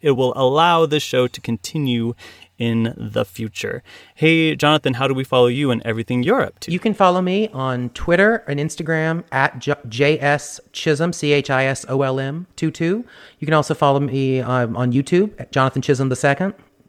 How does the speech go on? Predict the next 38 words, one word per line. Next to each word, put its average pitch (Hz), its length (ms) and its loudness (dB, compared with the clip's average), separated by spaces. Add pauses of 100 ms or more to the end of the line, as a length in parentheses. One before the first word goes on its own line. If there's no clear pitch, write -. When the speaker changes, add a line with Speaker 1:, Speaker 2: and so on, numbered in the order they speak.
(120)
Speaker 2:
And 127 560 0 (140)
I'm 123 240 2
post 135 440 -2
videos, 139 840 0
try 131 160 -4
to 127 60 -2
make 123 100 -4
you 131 80 -2
laugh, 135 320 0
try 135 100 -6
to 127 40 -2
make 123 100 -6
you 120 80 -12
cry, 120 480 0 (320)
whatever 220 220 8
I 160 60 8
can 143 140 4
do 127 360 4
to 120 200 2 (100)
get, 127 340 0
get 131 120 2
us 127 200 -2
through 123 440 2 (360)
this 127 160 -2
time 120 340 2
that 120 160 -2
we're 117 160 0
in 113 220 -2
currently. 95 640 -6 (560)
Speaker 1:
Everybody 175 340 2
out 208 200 2
there, 233 380 4
thank 175 380 0
you 196 80 -6
for 185 120 -2
listening. 180 540 0 (120)
And 151 300 0
remember, 143 1120 4